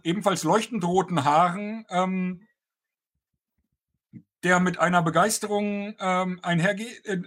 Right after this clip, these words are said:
äh, ja, da lang geht, ähm, als würde er davon ausgehen, da gibt's gleich was Spannendes. Ähm,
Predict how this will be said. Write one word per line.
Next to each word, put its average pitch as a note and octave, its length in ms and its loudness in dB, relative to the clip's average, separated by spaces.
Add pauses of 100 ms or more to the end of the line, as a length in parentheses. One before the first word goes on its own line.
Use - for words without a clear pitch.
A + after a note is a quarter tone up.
äh, F#3+ 180 -8 (760)
ja, F3+ 300 0 (120)
da D#3+ 400 2
lang F#3 340 0
geht, A#3 360 -4 (640)
ähm, F#3+ 500 0 (720)
als F3+ 420 0
würde A3+ 280 4
er G3+ 160 4
davon G3 280 0
ausgehen, E3 520 0
da C#3+ 100 4
gibt's E3 300 -4
gleich C#3+ 280 0
was D3+ 200 0
Spannendes. F#3 920 -2
Ähm, D#3 600 -4